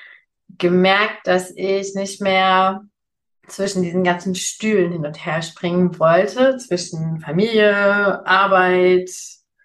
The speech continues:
äh, diese ganzen starren Konstrukte, die damals so waren. Und dann kam die kleinste, das, das kleinste Problem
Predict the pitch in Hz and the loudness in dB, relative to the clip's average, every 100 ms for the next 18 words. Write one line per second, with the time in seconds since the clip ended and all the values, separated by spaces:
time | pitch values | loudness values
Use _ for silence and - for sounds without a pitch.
0 | _ - - _ - 185 175 170 175 185 | _ -20 -20 _ -6 -4 -2 -4 0 0
1 | 185 185 180 - 170 185 196 196 190 190 | 0 -4 -4 -4 -2 0 0 0 -2 -2
2 | 190 190 _ - 190 180 - 254 240 185 | -6 -10 _ -4 -4 -4 -4 -4 -2 -2
3 | 170 170 180 185 180 160 170 220 269 208 | 0 0 0 0 -2 0 2 2 2 0
4 | 185 185 185 - 190 185 185 - 175 190 | -2 -2 -4 -4 -4 -2 -6 -4 0 0
5 | 202 - - 180 180 180 - - _ _ | -4 -10 -4 -2 0 -4 -10 -20 _ _
6 | _ _ 190 185 - 180 - - - 190 | _ _ -12 -12 -8 -8 -8 -16 -6 0
7 | 180 190 - 180 - 196 180 233 339 381 | 0 0 -2 -4 -2 -2 0 2 2 0